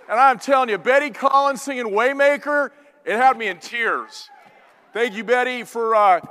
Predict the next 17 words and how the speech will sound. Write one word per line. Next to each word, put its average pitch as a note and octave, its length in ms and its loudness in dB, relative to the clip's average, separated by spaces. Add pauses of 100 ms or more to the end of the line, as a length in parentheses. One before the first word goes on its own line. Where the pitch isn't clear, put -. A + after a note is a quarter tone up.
(160)
working A#3 340 -6
on A#3 180 0
this A3 380 -4 (380)
heart C4 440 0
that G#3 100 -12
can G#3+ 100 -12
be A3+ 100 -8
a A#3 40 0
little G#3+ 220 -2
hard G#3+ 340 2
from E3 160 -16
time F3 280 -4
to D#3+ 40 -12
time. C#3+ 420 -6
Super G#3 380 -12
appreciate D#3+ 640 -10
it. G#2 140 -14